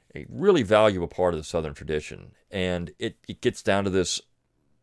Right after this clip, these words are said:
you, in order to have federalism work, you have to have a real culture to maintain.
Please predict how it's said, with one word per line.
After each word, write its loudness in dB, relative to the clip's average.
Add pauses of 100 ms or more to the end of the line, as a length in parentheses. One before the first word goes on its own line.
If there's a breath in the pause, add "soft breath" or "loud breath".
(260)
you, -10
in -6
order 6
to 6
have 4
federalism 2
work, 2
you -4
have -2
to -4
have -2
a -6
real -2
culture -2
to -4
maintain. -6